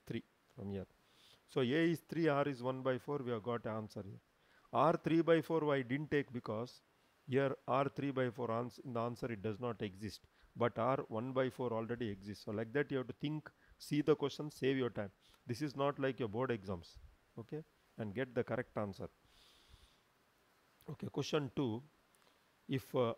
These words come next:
A comma B comma C comma D are positive real numbers such that A plus B plus C plus D equals two. If A comma B comma C comma D are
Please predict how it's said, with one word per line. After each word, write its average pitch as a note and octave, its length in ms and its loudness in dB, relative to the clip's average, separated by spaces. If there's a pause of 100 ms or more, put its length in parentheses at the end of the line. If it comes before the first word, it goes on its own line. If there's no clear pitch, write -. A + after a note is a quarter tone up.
(160)
A C3 220 4
comma D#3+ 380 2
B B2+ 260 -2
comma C3+ 300 0
C C3+ 280 -6
comma A#2+ 280 -2
D A#2+ 260 -2 (100)
are A2+ 140 -2
positive D3 640 0
real B2 200 4
numbers A2+ 540 0
such - 220 0
that A2+ 280 -2 (380)
A D#3 140 6
plus D#3+ 360 0
B C3 260 -4
plus C#3+ 280 -2
C C#3 260 -4
plus C3+ 280 -4
D A#2+ 320 -4
equals - 640 -8
two. C3 160 -2 (1040)
If C3+ 180 -4
A C#3+ 140 6
comma D#3 340 4
B B2+ 160 2
comma C3+ 300 0
C C3 200 -4
comma B2 300 -2
D A2 260 -4 (100)
are B2 160 -4